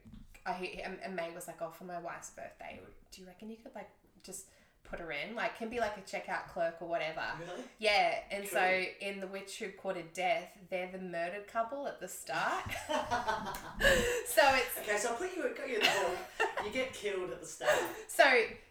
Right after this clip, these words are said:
Speaker 1: she's a ghost who got murdered by her husband, which is him.
Speaker 2: So he was
Speaker 1: And then as
Speaker 2: and
Speaker 1: a
Speaker 2: he
Speaker 1: ghost,
Speaker 2: killed
Speaker 1: she
Speaker 2: her.
Speaker 1: murders him. <laughs> And they were like,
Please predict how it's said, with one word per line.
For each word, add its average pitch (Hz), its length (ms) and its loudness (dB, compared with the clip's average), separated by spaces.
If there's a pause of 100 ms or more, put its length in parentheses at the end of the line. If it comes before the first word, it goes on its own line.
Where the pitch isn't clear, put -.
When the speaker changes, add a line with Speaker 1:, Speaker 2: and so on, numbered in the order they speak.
(200)
Speaker 1:
she's 311 440 0
a 233 60 0
ghost 208 760 2 (120)
who 214 120 -2
got 202 200 4
murdered 208 320 2
by 190 160 2
her 190 180 -6
husband, 196 720 -4
which - 140 -10
is 160 100 -12
him. 202 200 -4
Speaker 2:
So 247 100 8
he 240 280 -2
was 247 160 -2 (160)
Speaker 1:
And 233 160 12
then 226 260 6
as 226 180 10
Speaker 2:
and 240 40 8
Speaker 1:
a - 20 4
Speaker 2:
he 233 60 2
Speaker 1:
ghost, 240 340 12
Speaker 2:
killed 277 120 4
Speaker 1:
she 254 100 6
Speaker 2:
her. 247 60 4
Speaker 1:
murders 226 360 10
him. 247 500 0
<laughs> - 60 -10 (880)
And 294 100 8
they 320 100 12
were 403 140 10
like, 359 200 10